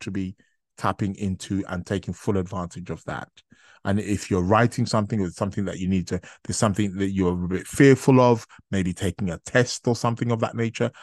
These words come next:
you perhaps maybe want to do it under that. If I'm taking a driving test, I'd use that as a great opportunity to, to, to, to,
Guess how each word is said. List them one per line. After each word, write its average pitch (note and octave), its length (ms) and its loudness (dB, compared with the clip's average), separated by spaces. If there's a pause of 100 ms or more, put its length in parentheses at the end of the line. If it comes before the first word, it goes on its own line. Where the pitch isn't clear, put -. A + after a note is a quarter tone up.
(160)
you F#2 80 -8
perhaps G#2 280 0
maybe G2 200 2
want F#2+ 180 4
to F2+ 60 2
do G#2+ 200 2
it - 100 -2
under G2 220 -2
that. F#2 140 -6
If - 100 -14
I'm G2 180 -6
taking - 280 -6
a F2 60 -4
driving F#3+ 300 0
test, - 280 -6
I'd G2+ 240 -2
use G#2 240 -2
that G#2 260 -2 (180)
as F#2 160 -6
a F#2 120 -4 (360)
great D3 180 0
opportunity - 760 -10 (1120)
to, G2+ 320 4
to, G2 240 -4
to, - 180 -4
to, - 260 -12